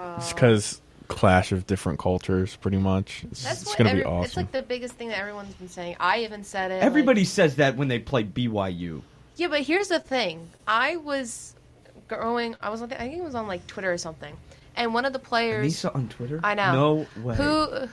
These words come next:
Speaker 2: one of the players, visiting players who was at B Y U, he's like, "You know, they're all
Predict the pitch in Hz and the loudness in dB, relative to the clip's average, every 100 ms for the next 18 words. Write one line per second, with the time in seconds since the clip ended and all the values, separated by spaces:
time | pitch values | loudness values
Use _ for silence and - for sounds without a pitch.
0 | - - 294 349 330 277 269 254 247 311 | -12 2 4 4 2 4 4 4 0 -6
1 | - - 247 277 262 226 220 202 208 233 | -14 0 2 2 -2 -2 -4 -4 -6 -6
2 | 214 214 220 277 233 233 214 208 208 196 | -6 4 6 6 4 4 6 6 4 2
3 | 185 185 - - - - - 269 247 247 | 0 0 -8 -20 -20 -14 -6 -2 0 0
4 | 262 262 233 214 214 220 214 220 240 240 | 2 4 6 6 2 -4 2 6 6 4